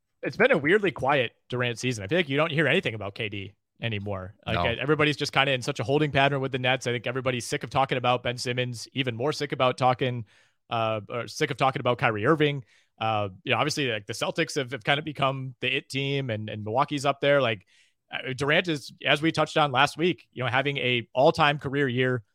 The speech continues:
Speaker 1: thirty points a game on ridiculous efficiency, still not even shooting it that well from three. And yeah, it's, it's, it, it, it kinda reminds me, I guess, of where LeBron's been the last couple of years on the Lakers, where it's just like, look, if,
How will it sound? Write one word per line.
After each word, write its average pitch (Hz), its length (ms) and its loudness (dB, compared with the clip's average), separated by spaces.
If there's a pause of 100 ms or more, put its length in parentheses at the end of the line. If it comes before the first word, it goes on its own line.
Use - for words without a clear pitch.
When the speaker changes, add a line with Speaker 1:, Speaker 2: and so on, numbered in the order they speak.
(180)
Speaker 1:
thirty 147 180 4
points 143 300 -2
a - 20 -6
game 127 380 -2
on 107 400 -6
ridiculous 131 480 -4
efficiency, 123 600 -4
still 151 240 0
not 143 140 2
even 139 140 -4
shooting 131 260 -4
it 123 120 -2
that 123 120 0
well 120 180 2
from 113 200 -12
three. 120 400 -2 (420)
And 113 480 -2
yeah, 143 200 6
it's, 123 160 -2
it's, 127 280 -6 (400)
it, 131 60 -4
it, 135 280 -6
it 156 140 -4
kinda 175 160 6
reminds 160 320 4
me, 156 80 4
I 135 60 4
guess, 139 180 0
of 131 140 -6
where 131 120 2
LeBron's 123 420 0
been 117 140 -4
the 113 80 -6
last 117 200 -2
couple 123 180 -4
of 120 40 -2
years 131 180 2
on 123 80 0
the 107 80 -6
Lakers, 113 400 -2
where 113 120 -2
it's 113 80 -6
just 120 200 -6
like, 117 160 -2
look, 160 180 2
if, 120 160 -8